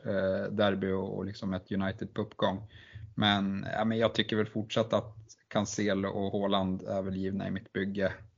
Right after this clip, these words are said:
eh, det tror jag, eh, ändå. Cancelo kanske man skulle kunna tänka sig att, att gå utan, men samtidigt, eh,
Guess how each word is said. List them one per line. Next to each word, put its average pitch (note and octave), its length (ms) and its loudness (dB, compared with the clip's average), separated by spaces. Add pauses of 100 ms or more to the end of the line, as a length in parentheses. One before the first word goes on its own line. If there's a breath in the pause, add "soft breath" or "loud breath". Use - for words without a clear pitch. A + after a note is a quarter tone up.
eh, - 680 -6
det G2+ 120 -2
tror F#2 260 -2
jag, F2+ 120 0 (240)
eh, G2 200 -4
ändå. G2 220 6 (680 soft breath)
Cancelo A#2+ 500 8 (120)
kanske D3 300 6
man C#3+ 280 8
skulle C#3 240 4
kunna C#3 200 2
tänka C3+ 300 0
sig C3+ 160 2
att, B2 300 4
att A#2 80 0
gå B2 80 2
utan, A#2+ 420 2
men A#2 420 4 (260)
samtidigt, - 720 -4
eh, A#1 360 -2